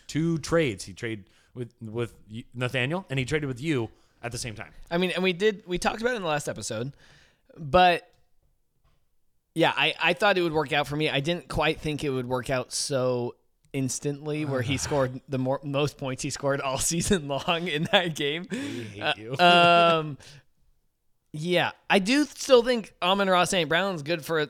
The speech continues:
Speaker 2: a solid seventeen points a game. Um, but I do think Ja'Marr Chase has that,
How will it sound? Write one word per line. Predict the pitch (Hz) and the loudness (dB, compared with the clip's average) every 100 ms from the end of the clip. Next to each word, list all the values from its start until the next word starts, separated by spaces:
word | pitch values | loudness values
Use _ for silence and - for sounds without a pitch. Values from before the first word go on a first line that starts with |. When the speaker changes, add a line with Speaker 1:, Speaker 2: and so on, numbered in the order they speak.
| _ | _
Speaker 2:
a | 156 | -4
solid | 143 170 151 | 2 2 2
seventeen | 147 165 151 151 131 | 0 -2 -2 -6 -2
points | 156 165 | -2 -2
a | 131 | -2
game. | 143 196 180 - _ - | -2 -2 -4 -8 _ -6
Um, | 131 135 127 123 117 123 _ _ | -2 0 0 -2 -4 -10 _ _
but | 151 147 | -4 -2
I | 147 | -2
do | 147 165 | 0 0
think | 170 147 | 0 -2
Ja'Marr | 143 135 | -4 -2
Chase | 147 135 | -4 -4
has | 135 123 | -4 -2
that, | 127 | -4